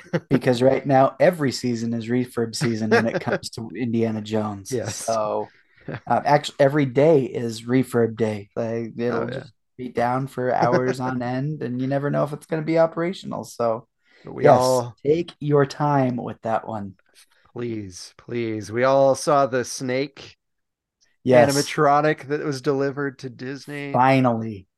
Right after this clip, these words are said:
Speaker 1: Let's hope it works. Maybe it'll work even better and look even nicer than the last one.
Speaker 2: Yeah.
Speaker 1: But come on.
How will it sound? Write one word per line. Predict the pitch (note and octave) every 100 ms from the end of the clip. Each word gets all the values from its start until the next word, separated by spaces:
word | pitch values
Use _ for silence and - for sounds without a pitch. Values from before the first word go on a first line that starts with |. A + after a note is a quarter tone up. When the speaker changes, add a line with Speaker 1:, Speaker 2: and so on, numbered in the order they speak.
| _ -
Speaker 1:
Let's | A#2 -
hope | B2 C3
it | B2
works. | A2+ A#2+ C3+ - - - -
Maybe | C3+ B2+
it'll | B2+ B2
work | C3 C3 C#3
even | A#2+ A2+
better | A2+ B2 C#3+ C#3+
and | B2+ A#2
look | A#2
even | B2+ A2+ A2 G#2+ G2+ _ -
nicer | A#2+ C3 - C#3 B2
than | A#2
the | A#2
last | B2 C3 C3 -
one. | C3+ C3+ C3 - - -
Speaker 2:
Yeah. | A#2 A2+ G#2+ - _ _ _ _ _ _ _ _ _
Speaker 1:
But | - -
come | A2+
on. | A2+ A2+ A#2 A#2 A#2 A#2 A2+